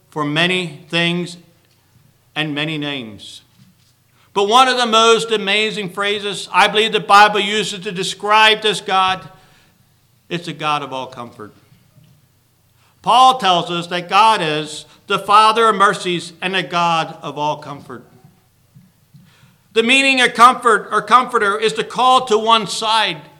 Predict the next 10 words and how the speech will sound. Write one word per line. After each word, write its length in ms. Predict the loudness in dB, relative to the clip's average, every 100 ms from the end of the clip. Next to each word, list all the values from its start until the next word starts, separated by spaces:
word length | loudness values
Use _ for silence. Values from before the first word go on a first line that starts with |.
| _ _ _ _ _ _ _
speak 440 | -20 -4 0 0 0
to 240 | 0 2
in 200 | 0 0
a 100 | 2
way 360 | 4 6 6 4
to 180 | 2 0
encourage 580 | -2 -2 2 2 2 0
or 180 | -2
to 80 | -2
teach, 640 | -4 -6 -6 -10 -16 -16